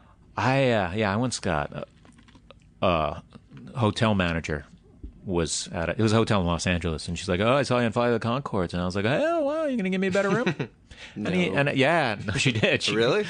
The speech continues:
Speaker 1: Yeah, and it was a, it was a room that I had Priceline, so I got, like, this junior suite at this nice hotel in L A for a hundred dollars a night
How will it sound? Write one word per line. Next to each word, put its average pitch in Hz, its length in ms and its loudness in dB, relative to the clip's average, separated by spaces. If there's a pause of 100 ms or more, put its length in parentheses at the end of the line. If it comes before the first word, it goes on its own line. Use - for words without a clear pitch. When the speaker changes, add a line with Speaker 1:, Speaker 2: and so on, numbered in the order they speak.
(120)
Speaker 1:
Yeah, 156 100 4
and 143 80 4
it 127 60 4
was 117 140 4
a, 110 140 2
it 131 100 0
was 117 140 4
a 107 60 2
room 135 300 2
that 110 100 0
I 95 80 2
had 80 160 -4
Priceline, 175 720 -2
so - 120 -4
I 104 60 0
got, 104 180 0
like, 101 180 -2
this - 180 -6
junior 95 540 -2
suite 87 580 -4 (1080)
at 82 180 -2
this - 280 -4
nice 92 260 2
hotel 85 380 -2
in 78 80 -2
L 80 180 0
A 80 160 0
for 78 280 -6
a - 140 -6
hundred 78 380 -4
dollars 73 400 -4
a 76 60 -6
night 71 480 -8